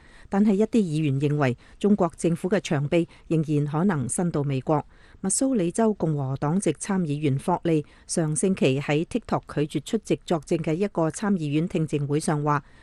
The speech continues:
TikTok 聲稱佢哋冇將美國用戶嘅數據存儲喺中國。呢個好好，但係只要一名中國共產黨官員敲一下佢哋總部喺中國嘅母公司嘅門，嗰啲數據就會按照中國政府隨時嘅需要而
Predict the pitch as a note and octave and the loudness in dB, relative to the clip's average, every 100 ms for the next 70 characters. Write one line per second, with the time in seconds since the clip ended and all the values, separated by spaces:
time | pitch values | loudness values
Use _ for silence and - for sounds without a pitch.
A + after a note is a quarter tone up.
0 | - - G3+ E3 - - F#3 G3+ F#3 - | -14 -6 -4 -4 -6 -2 -2 0 -2 -2
1 | - - A#3+ A3+ G3+ E3 G#3+ C4 B3+ E3 | -16 -6 0 4 4 2 2 2 2 2
2 | F#3+ F#3 E3+ D#3+ E3 E3+ - F3+ - F#3 | 0 0 -2 0 -2 0 0 0 2 0
3 | E3+ F3+ D#3 - C#3+ - E3 E3 G#3+ G#3 | 2 2 0 -2 -2 0 -2 0 0 2
4 | E3+ D#3 - _ - A3+ G#3+ E3+ D#3+ F#3 | 2 -2 -6 _ -4 0 2 2 0 0
5 | D#3 - - - G3+ F#3 - G3+ F#3 G#3 | 0 -2 -6 0 2 2 4 4 6 4
6 | F3 C#3+ G#3 G3 E3 D#3 D#3+ F#3 F3 E3 | 4 2 0 0 0 0 -2 0 0 0
7 | E3+ A3 A3 D3+ C#3 - - B3 A#3 A#3 | 0 4 4 4 -2 -6 -2 2 2 2
8 | F3 D#3+ E3+ E3 D3 E3 F3+ E3 D#3 D#3+ | 0 -2 0 0 2 0 0 0 0 0
9 | G#3+ G#3 E3+ D#3+ E3 D#3 C#3+ D#3 A3 A#3 | 0 2 0 0 -2 0 -2 2 2 4
10 | G#3+ F#3+ E3 C3 B2+ - - - G3 B3 | 2 2 2 0 -2 -6 -10 -4 0 0
11 | - E3+ F3+ D#3+ - D#3+ E3+ E3+ F3 F3+ | 0 2 4 2 2 0 0 0 0 0
12 | E3+ A3+ G#3+ D#3+ - D#3+ - D3+ G3 - | 0 0 -2 -2 -2 -4 -2 0 0 0
13 | D3 C3 - C3+ D#3+ G#3+ G3+ D#3+ D3+ - | -2 0 -2 -2 -2 0 2 0 -2 -10
14 | - | -6